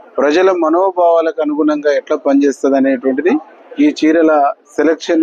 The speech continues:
విషయంలోనే ముఖ్యమంత్రి గారు మరొకసారి ప్రూవ్ చేశారు. ఈ చీరలు అందుకుంటున్నటువంటి మహిళలందరూ కూడా చాలా ఆనందంగా ఉన్నారు. మాకు మా సొంత అన్న, సొంత తల్లిదండ్రులు సారబోసి ఇచ్చినటువంటి పద్ధతుల్లో ఈ చీరలు ఉన్నాయి.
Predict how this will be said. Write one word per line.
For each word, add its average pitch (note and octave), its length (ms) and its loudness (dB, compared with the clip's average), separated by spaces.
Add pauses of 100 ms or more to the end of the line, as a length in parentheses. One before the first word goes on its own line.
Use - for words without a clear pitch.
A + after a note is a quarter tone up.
విషయంలోనే D3+ 540 0
ముఖ్యమంత్రి C3+ 540 -2
గారు C3 200 0 (440)
మరొకసారి C#3+ 580 0 (140)
ప్రూవ్ C3+ 240 2
చేశారు. - 300 -6 (760)
ఈ F4+ 40 4 (120)
చీరలు F#4+ 340 2
అందుకుంటున్నటువంటి F3 880 -2
మహిళలందరూ D#3+ 640 0
కూడా F3 120 0 (120)
చాలా D3+ 260 2
ఆనందంగా B2 540 -6
ఉన్నారు. A2 240 -14 (640)
మాకు D3+ 260 0 (440)
మా D3 100 0 (120)
సొంత D3 220 0 (140)
అన్న, D3 160 0 (260)
సొంత C3+ 220 -2 (160)
తల్లిదండ్రులు C#3+ 560 0 (380)
సారబోసి D#3 720 0
ఇచ్చినటువంటి C#3 520 -2 (120)
పద్ధతుల్లో D3+ 520 0
ఈ A#2+ 140 -4
చీరలు C3 360 0
ఉన్నాయి. C#3+ 200 -2